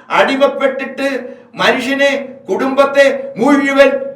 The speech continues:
ഒരു മൂന്നാം ലോകമഹായുദ്ധം വന്നുപോയ പ്രതീതിയോട് വെട്ടിക്കൊന്നിടുമ്പോ, കാൽവരിയിൽ ബലിയായവന്റെ ബലി ജീവിതത്തിന്റെ ആ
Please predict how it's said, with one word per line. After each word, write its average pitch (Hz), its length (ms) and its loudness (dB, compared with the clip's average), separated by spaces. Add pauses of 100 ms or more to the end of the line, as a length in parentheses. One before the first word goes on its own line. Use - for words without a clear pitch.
(160)
ഒരു 247 140 6
മൂന്നാം 285 380 6
ലോകമഹായുദ്ധം 269 880 6
വന്നുപോയ 269 600 4
പ്രതീതിയോട് 269 460 0
വെട്ടിക്കൊന്നിടുമ്പോ, 285 1300 4 (2000)
കാൽവരിയിൽ 165 680 -4 (760)
ബലിയായവന്റെ 143 1000 -6 (440)
ബലി 143 300 -8
ജീവിതത്തിന്റെ 139 840 -10 (640)
ആ 147 180 -4